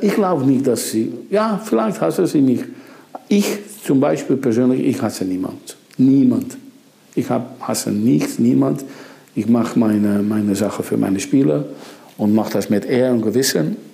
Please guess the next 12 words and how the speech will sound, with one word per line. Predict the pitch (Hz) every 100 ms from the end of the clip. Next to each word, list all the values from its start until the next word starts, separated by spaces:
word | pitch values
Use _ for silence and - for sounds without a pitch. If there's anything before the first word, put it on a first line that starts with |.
| - _ _ _ - - -
Und | 101 98 - - -
ja, | 135 143 170
ich | 220 117
gehe | 123 131 131 131 151
über | 139
den, | 139 143 139 - - - - - - - _ _ _ -
über | 147
den | 143 143
Riegel, | 170 - 120 -
über | 139 151 143
den | 160 165
Linien. | - 175 113 104